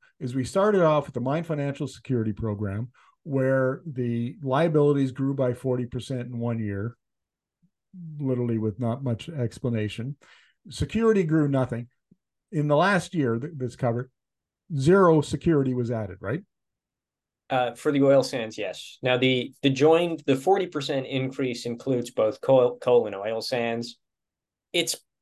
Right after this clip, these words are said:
Speaker 2: possible coal somehow did that. I don't know what one coal miner would have had to do to get that kind of liability bump. So I think it's safe to assume a good share of that is in the oil sands. I don't know if it's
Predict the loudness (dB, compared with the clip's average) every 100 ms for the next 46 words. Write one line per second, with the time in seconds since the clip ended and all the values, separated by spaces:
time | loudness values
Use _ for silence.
0 | _ _ -6 -2 0 0 0 4 6 6
1 | 4 6 6 6 2 -2 -2 -2 -2 0
2 | 2 4 2 2 -2 0 -2 -2 -4 -2
3 | -2 -2 -8 -4 -2 -2 -4 -2 -2 -2
4 | -4 -6 -6 -6 -2 -2 -4 -8 -8 -2
5 | -2 0 -2 -4 -6 -6 0 0 2 0
6 | 0 -2 -4 -4 -4 -6 -10 -4 -2 -2
7 | -6 _ _ _ _ _ -4 -4 -6 _
8 | _ _ _ _ -2 0 2 0 -2 -8
9 | 0 2 2 2 0 0 2 0 0 -2
10 | -8 -16 _ _ -2 4 4 4 2 4
11 | 4 4 2 2 -2 -8 -10 -10 -10 -6
12 | 0 2 2 0 -2 -2 -4 -12 _ _
13 | 0 2 4 4 2 0 -6